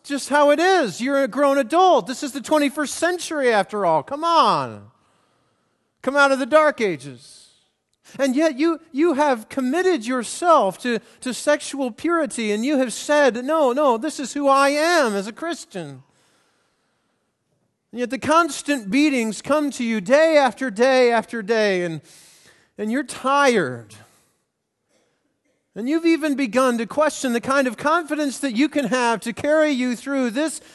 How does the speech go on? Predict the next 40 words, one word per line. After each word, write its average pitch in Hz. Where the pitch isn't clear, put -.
this 285
kind 277
of 214
ordeal. 240
And 196
you've 240
just 269
simply 269
begun 233
to 240
say, 190
"I, 226
I'm 285
not 247
sure 180
that 156
the 156
walking 233
with 208
Jesus 151
is 151
all 196
it's 180
cracked 175
up 156
to 156
be. 143
Maybe 254
I 220
should 196
just 151
join 151
some 156
others. 135
I 151
don't 190
like 165
involuntary 139
singleness 117
anymore." 110